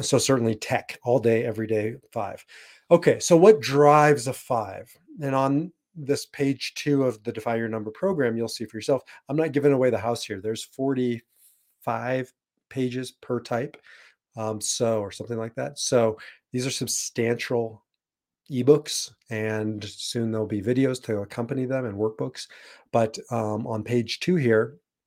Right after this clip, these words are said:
the foundational components of a five. So idealized self,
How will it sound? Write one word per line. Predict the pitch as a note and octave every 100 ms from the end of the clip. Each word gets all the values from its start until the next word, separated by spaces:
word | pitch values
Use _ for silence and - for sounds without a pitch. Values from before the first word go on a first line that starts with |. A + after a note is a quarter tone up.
| _ _ _ _ _ - - - - -
the | A2 B2+ B2+ C3 B2
foundational | - - C3 C3 B2 B2 B2+ - B2+ A#2+
components | B2+ A#2 - B2+ C3+ A2+ -
of |
a | G2+
five. | - G#2 G#2+ B2+ - - -
So | - C#3 - - _ -
idealized | D3+ D3+ E3 D3 C#3 C3+
self, | - A2 G2+ -